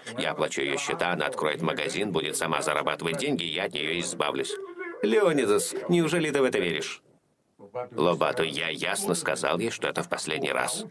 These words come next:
и чтобы она больше меня не беспокоила. Ты слишком умен,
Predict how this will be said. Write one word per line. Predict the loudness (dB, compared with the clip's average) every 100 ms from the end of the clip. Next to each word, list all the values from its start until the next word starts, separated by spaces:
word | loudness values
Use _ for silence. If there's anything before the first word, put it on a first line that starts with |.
| -6
и | -4
чтобы | 0 0
она | 0 2
больше | 2 2 0
меня | 0 -2
не | -2
беспокоила. | -4 0 0 2 2 2 0 0 -4 -10 -12 -12 -12 -8 -6 0
Ты | 0
слишком | 4 2 2 0 2 2 2
умен, | 4 4 2 4 4 4 2